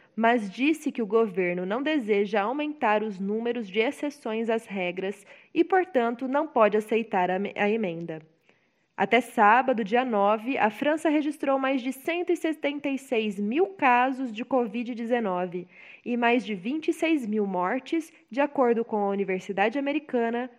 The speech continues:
Johns Hopkins. Mais de mil pessoas fazem fila para conseguir comida grátis em Genebra, na Suíça.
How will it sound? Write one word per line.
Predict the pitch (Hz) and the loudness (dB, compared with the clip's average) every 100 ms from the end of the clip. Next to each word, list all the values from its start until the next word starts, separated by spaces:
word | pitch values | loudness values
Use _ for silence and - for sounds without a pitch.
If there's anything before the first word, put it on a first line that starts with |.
| _ 202 | _ -2
Johns | 254 262 - | 0 0 -4
Hopkins. | 208 160 - - 165 165 - _ _ _ _ _ _ _ _ _ _ _ _ _ _ _ _ _ _ | -6 -6 -8 -18 -16 -18 -20 _ _ _ _ _ _ _ _ _ _ _ _ _ _ _ _ _ _
Mais | 226 269 339 254 | 2 4 4 2
de | 254 | -2
mil | 277 349 | -2 0
pessoas | 330 294 269 262 247 247 | 0 0 2 4 2 2
fazem | 262 254 254 | 2 2 0
fila | 226 - 262 294 269 | -4 -8 -4 -2 0
para | 247 233 | 0 0
conseguir | 254 277 254 208 240 | -4 -8 -8 -4 -6
comida | - 220 226 269 302 | -4 -4 -2 -2 -2
grátis | 226 214 214 - 190 | 2 2 0 -6 -6
em | 214 208 | -4 -2
Genebra, | 247 277 208 202 190 202 | -2 -2 0 0 -2 -4
na | 202 208 | -4 -6
Suíça. | - 226 180 - - 175 | -8 -8 -8 -10 -12 -12